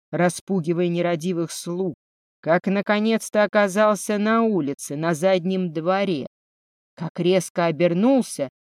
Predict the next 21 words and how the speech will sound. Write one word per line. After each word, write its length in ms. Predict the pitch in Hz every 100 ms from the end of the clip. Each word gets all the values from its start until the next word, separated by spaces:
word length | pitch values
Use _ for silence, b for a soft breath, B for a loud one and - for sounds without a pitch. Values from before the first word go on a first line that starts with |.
| _
и 80 | 156
сразу 480 | - 160 180 170 160
же 120 | 147
взлетел. 760 | 147 131 143 170 - 170 151 139 - _ _ _ _ _
Черный 640 | - 170 180 170 160 160
дракон, 760 | 143 156 160 - 165 165 139 127 - _ _
Шарахаш. 1160 | - 151 147 143 131 - 147 147 123 - - - _
Демоническая 1040 | 135 156 170 185 214 226 - 196 - 196 185
кровь 540 | - 185 202 208 - _
вместе 580 | 151 165 175 202 - -
с 100 | 175
кровью 500 | - 170 185 175 170
дракона 680 | 156 165 180 - 208 214 170
делала 540 | 147 135 170 170 170 165
меня 360 | 170 170 170
самым 520 | 160 - 185 180 180 180
мощным 640 | 185 202 196 - 165 151
существом 800 | - 151 - 156 - 156 170 156
во 140 | 151
всем 340 | 151 - 160 151
мире. 460 | 151 151 143 131